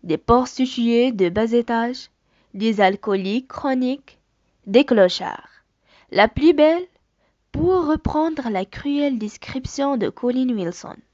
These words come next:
était Marie Colley, une Irlandaise massive qu'on aurait cru capable de mettre un cheval cou d'un simple uppercut.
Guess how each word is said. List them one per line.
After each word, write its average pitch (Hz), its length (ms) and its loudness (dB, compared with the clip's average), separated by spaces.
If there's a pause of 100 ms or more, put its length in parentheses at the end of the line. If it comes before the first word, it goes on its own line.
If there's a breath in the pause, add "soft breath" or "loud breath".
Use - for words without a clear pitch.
(580 soft breath)
était 233 280 0
Marie 262 440 0
Colley, 156 380 -4 (760 soft breath)
une 208 160 -2
Irlandaise 262 760 2
massive 247 600 -8 (680 soft breath)
qu'on 254 260 6
aurait 311 340 2
cru 311 240 -4
capable 285 680 -4
de 214 160 -2
mettre 233 500 -6
un 226 160 -2
cheval 233 500 -2
cou - 280 -16 (260)
d'un 202 280 -2
simple 226 480 -10 (420)
uppercut. - 840 -6